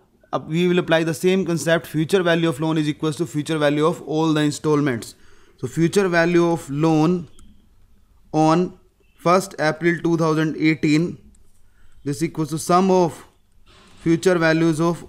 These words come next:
all installments on the same date. This thirty-eight thousand one hundred. Now how much installment I take? Because rate of interest, I, I have to assume installment value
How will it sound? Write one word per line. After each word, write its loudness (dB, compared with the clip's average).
all 4
installments 0
on -4
the -2
same 2
date. 0
This -4
thirty-eight 4
thousand -2
one 0
hundred. 0
Now 0
how 4
much 0
installment -2
I 0
take? -6
Because 0
rate 4
of 0
interest, 0
I, -2
I -2
have 2
to 0
assume 2
installment 0
value 2